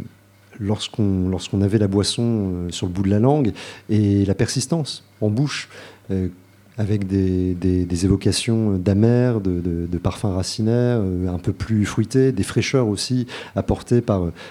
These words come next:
par la réglisse, je crois, si mes souvenirs sont, sont exacts, dans l'une des recettes, il y a, il y a de la réglisse qui est assez peu perceptible, euh, au nez et en milieu de bouche, mais en finale de dégustation, elle revient pour apporter un, un, un petit vent de fraîcheur qui, qui permet d'y revenir.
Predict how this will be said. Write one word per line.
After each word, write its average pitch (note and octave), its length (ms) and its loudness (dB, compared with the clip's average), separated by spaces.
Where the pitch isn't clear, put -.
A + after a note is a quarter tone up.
par F#2 100 0
la G2 80 0
réglisse, G#2+ 480 0
je F#2 100 -4
crois, A2 380 -2
si G#2 180 -10
mes F#2+ 300 -2
souvenirs G#2 360 0
sont, G2 240 -4
sont F#2 200 -4
exacts, G#2+ 360 2
dans G2 120 0
l'une G#2+ 140 4
des G#2 100 4
recettes, A2+ 480 -2
il G#2+ 60 0
y - 20 0
a, F#2 40 -4
il - 360 -14
y - 40 0
a - 20 0
de F#2+ 40 -4
la A2+ 60 6
réglisse C3+ 340 4
qui A2+ 100 0
est G#2+ 140 2
assez B2+ 220 2
peu C3+ 120 2
perceptible, B2+ 680 0
euh, G#2 100 4
au B2 180 6
nez B2+ 300 6
et A2+ 40 2
en G#2+ 100 2
milieu A2 220 4
de A2+ 60 0
bouche, D#3+ 300 2
mais A2 60 4
en G#2 80 4
finale A#2 280 2
de A2+ 60 4
dégustation, A2 640 2
elle A2 140 4
revient A2 440 4
pour G#2+ 160 -2
apporter A#2 460 0
un, G2 160 -2
un, G2 120 -2
un G#2+ 80 -2
petit A2 300 -6
vent A#2 160 2
de A#2 60 -2
fraîcheur A2+ 480 -6
qui, F#2 200 -10
qui C3 100 -2
permet A2+ 280 4
d'y G#2 120 4
revenir. G2+ 440 0